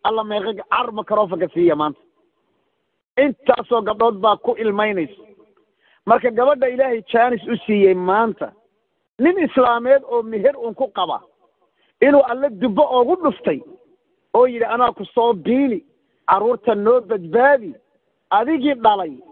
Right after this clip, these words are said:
ama la dhashay, inaad dhahdo, "Na wax baro." Oo hadday barato maxay kugu anfici? Hadday wax barato maxay kugu anfici? Ma, ma baran kartaa horta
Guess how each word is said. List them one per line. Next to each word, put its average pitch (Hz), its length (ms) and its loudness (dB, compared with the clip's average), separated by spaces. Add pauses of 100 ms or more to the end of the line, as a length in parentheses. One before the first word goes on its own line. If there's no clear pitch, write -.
(180)
ama 277 260 -2
la 330 220 0
dhashay, 214 400 -4 (760)
inaad 226 340 4
dhahdo, 190 400 -2 (260)
"Na 294 140 4
wax 302 220 -2
baro." 311 280 2 (1700)
Oo 156 60 0
hadday 208 200 2
barato 196 340 -2
maxay 185 220 0
kugu 208 200 0
anfici? 208 300 -4 (1200)
Hadday 226 200 2
wax 269 160 0
barato 233 240 -4
maxay 262 160 -2
kugu 254 140 -2
anfici? 226 200 -6 (420)
Ma, 208 120 -6
ma 262 160 -2
baran 285 300 -2
kartaa 277 300 -2
horta 294 220 -2